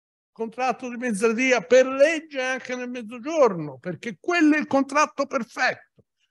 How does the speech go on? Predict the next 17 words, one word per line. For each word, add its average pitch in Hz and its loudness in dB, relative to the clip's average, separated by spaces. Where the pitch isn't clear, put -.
per 175 4
gestire, 139 -2
cioè 190 0
tende 180 2
a 175 4
idealizzare 175 -2
un 190 0
modello 185 4
contrattuale 170 -6
che 131 -8
i 160 -6
suoi 165 0
pregi 180 2
ce 240 2
l'ha, 196 6
ma 165 -2
comincia 185 -2